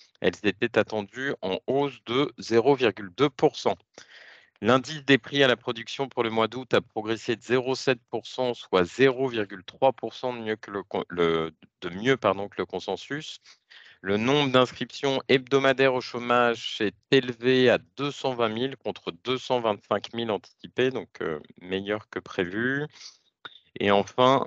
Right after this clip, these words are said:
euh, les stocks des entreprises sur juillet qui sont ressortis quasi inchangés d'un mois sur l'autre.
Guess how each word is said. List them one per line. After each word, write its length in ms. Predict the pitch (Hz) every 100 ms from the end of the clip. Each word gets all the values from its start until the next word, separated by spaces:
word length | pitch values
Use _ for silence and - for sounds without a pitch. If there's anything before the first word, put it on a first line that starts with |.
| -
euh, 160 | 98 90
les 140 | 90
stocks 320 | - 139 127
des 160 | 117 107
entreprises 600 | 104 - 98 - 131 127
sur 200 | - 95
juillet 640 | 90 95 104 123 131 135
qui 140 | - -
sont 120 | 98
ressortis 420 | 85 95 - -
quasi 400 | - 143 123 127
inchangés 720 | 127 120 110 101 107 120 131 - -
d'un 240 | 85 95
mois 380 | 113 127 147 -
sur 300 | - - 135
l'autre. 360 | 117 92 -